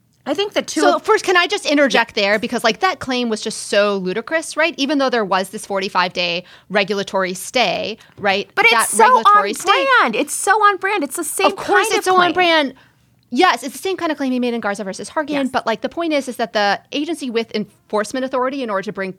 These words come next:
Speaker 2: criminal penalties, right, like, they weren't limited by this regulatory stay. So the criminal penalties would have gone into effect, right, even
Speaker 1: Yes.
Speaker 2: if there was this regulatory stay. Like, it was just this incredibly frustratingly specious dissent that,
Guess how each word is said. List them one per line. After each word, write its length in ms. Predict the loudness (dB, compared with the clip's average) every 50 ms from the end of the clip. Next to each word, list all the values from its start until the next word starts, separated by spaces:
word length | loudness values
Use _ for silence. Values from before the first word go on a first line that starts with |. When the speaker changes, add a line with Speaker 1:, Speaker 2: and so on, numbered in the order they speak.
| _
Speaker 2:
criminal 400 | -14 -10 -8 -8 -6 -4 -4 -6
penalties, 560 | -6 -6 -8 -8 -8 -8 -10 -10 -10 -10 -6 -6
right, 140 | -4 -4
like, 240 | -4 -6 -6 -8 -2
they 240 | 0 0 0 2 -2
weren't 400 | -4 -6 -4 -4 -4 -4 -4 -6
limited 420 | -6 -4 -2 0 2 2 0 2
by 300 | 0 0 0 0 -2 -2
this 240 | -4 -6 -8 -8 -8
regulatory 580 | -8 -8 -6 -4 -4 -6 -4 -4 -4 -6 -6 -6
stay. 300 | -8 -10 -10 -10 -12 -12 -16 -20 -20 -20 _
So 120 | -6 -6
the 80 | -4 -4
criminal 300 | -4 -4 -4 -4 -4 -4
penalties 460 | -4 -4 -4 -4 -4 -6 -8 -4 -4
would 80 | -4
have 80 | -4 -2
gone 160 | -4 -6 -6
into 180 | -4 -4 -4 -6
effect, 320 | -4 -4 -4 -6 -4 -6
right, 100 | -10 -8 -8
even 200 | -8 -6 -6 -6
Speaker 1:
Yes. 240 | -6 -8 -12 -16 -10 -8
Speaker 2:
if 140 | -8 -6
there 100 | -4 -4
was 180 | -2 0 -2 -2
this 140 | -2 -6 -6
regulatory 400 | -6 -6 -6 -6 -6 -6 -6 -6
stay. 200 | -6 -8 -8 -8
Like, 160 | -8 -8 -10
it 40 | -12
was 100 | -12 -12
just 180 | -12 -14 -14 -14
this 100 | -14 -14
incredibly 580 | -14 -14 -14 -12 -10 -8 -8 -6 -8 -8 -8
frustratingly 580 | -6 -8 -8 -8 -8 -10 -10 -8 -8 -10 -10 -12
specious 600 | -12 -12 -12 -10 -8 -6 -6 -6 -6 -8 -16 -20 -20 -20 -20 -20 -20 -20 _ _ _ _
dissent 480 | -14 -8 -4 -4 -2 -2 -4 -8 -8 _
that, 320 | -4 -2 -2 -2 -4 -8